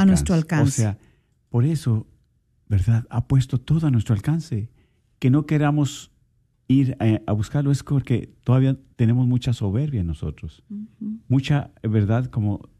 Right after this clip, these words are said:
Speaker 1: mencionas muchas veces tú,
Speaker 2: Sí.
Speaker 1: autosuficiencia, que quiere decir que no necesitamos de nadie.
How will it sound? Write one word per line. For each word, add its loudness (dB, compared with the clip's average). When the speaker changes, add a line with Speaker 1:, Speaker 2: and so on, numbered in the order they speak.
Speaker 1:
mencionas -2
muchas -2
veces -2
tú, -12
Speaker 2:
Sí. -14
Speaker 1:
autosuficiencia, 0
que -4
quiere 0
decir 0
que -2
no 2
necesitamos -2
de -2
nadie. -6